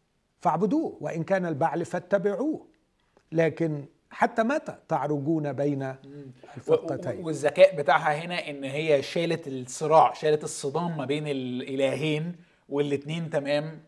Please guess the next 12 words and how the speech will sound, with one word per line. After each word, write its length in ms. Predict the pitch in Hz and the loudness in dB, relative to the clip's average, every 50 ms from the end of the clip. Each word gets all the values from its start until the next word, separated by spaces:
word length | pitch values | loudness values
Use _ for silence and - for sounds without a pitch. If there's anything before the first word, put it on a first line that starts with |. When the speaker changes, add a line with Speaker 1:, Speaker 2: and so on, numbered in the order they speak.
| _ _ _ - 143 | _ _ _ -18 -12
Speaker 2:
آه، 300 | 135 127 123 123 120 120 | -8 -4 -4 -2 -2 -4
شغالين 400 | 117 - 147 131 123 127 135 139 | -6 -6 -8 -8 -6 -6 -6 -4
مع 100 | 135 127 131 | -2 0 0
بعض، 160 | 131 139 147 | 0 -2 0
نوع 160 | 175 170 160 | -2 -2 -2
من 160 | 160 151 151 147 | -2 -4 -2 -2
ال-، 420 | 139 135 131 127 127 123 123 120 - - | -2 -2 -2 -4 -4 -4 -6 -6 -8 -8
البلوراليزم 800 | - 127 120 - - 156 151 147 147 147 160 170 156 127 135 135 | -10 -10 -10 -8 -2 2 4 4 4 4 2 0 -2 -4 -8 -8
يعني، 480 | 127 127 123 123 117 120 123 123 123 123 | -6 -4 -4 -4 -6 -6 -8 -8 -6 -4
أو 120 | 120 117 | -4 -4
التعددية 680 | 120 120 - 123 120 120 120 123 123 127 151 160 151 143 | -6 -6 -2 -2 -2 -2 -2 -4 -2 0 2 4 4 4
ال-، 460 | 135 131 123 120 120 120 117 117 113 | 2 2 -2 -6 -6 -6 -6 -6 -6